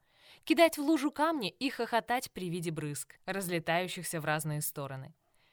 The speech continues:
Ещё мы будем спускать на воду разные найденные предметы, тестируя их на плавучесть. Пробка от бутылки поплывёт или потонет? А как поведёт себя в воде щепка?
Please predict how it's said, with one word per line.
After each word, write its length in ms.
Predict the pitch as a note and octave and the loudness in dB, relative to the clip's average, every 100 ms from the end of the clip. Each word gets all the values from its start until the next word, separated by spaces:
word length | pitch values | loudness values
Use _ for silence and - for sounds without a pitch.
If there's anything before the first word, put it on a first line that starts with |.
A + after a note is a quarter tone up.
| _ _ _ | _ _ _
Ещё 380 | A#3+ B3 D4+ D#4+ | 0 2 4 4
мы 140 | C4 | 2
будем 240 | B3 B3 | -2 -2
спускать 460 | - C4+ - C#4 C#4 | -4 -2 0 0 -2
на 120 | B3 | -4
воду 260 | A#3 B3+ A#3+ | -2 0 0
разные 400 | B3 C4 A3+ A3 | 0 -2 -4 -6
найденные 520 | A3+ B3 G#3 G#3+ G#3+ | -4 -4 -4 -6 -6
предметы, 580 | A3+ A3 A#3 A#3+ D#3 B2 - - | -6 -6 -4 -6 -8 -12 -16 -10
тестируя 520 | B3 A#3+ - G#3+ F3+ | -6 -4 -2 -2 -2
их 260 | F3 F#3 D#3+ | -2 -6 -8
на 80 | E3+ | -6
плавучесть. 720 | F#3 G3+ F3 D#3+ C3 - - _ _ _ - _ | -4 -4 -4 -8 -10 -14 -20 _ _ _ -20 _
Пробка 340 | D#4 E4+ - | 4 4 4
от 80 | B3+ | 2
бутылки 580 | A#3 C#4 B3 G3+ E3 D3 - _ | 2 -2 -2 -2 -6 -10 -14 _
поплывёт 560 | B3 C4+ D4+ F#4+ A#4 - - - | 2 4 4 4 2 -4 -20 -6
или 180 | C4+ D4 | 0 2
потонет? 560 | C#4+ C4 G3 C#3+ B2+ - _ _ - | 2 0 -4 -4 -8 -20 _ _ 2
А 120 | A#3+ | 4
как 200 | D4 - | 4 0
поведёт 400 | A3 G3 F3+ F3 | -4 -2 -2 -2
себя 280 | - F3+ D#3+ | -2 -2 0
в 20 | |
воде 280 | E3 D3+ D3+ | 0 0 -4
щепка? 460 | - C#3+ - - | -4 -6 -8 -10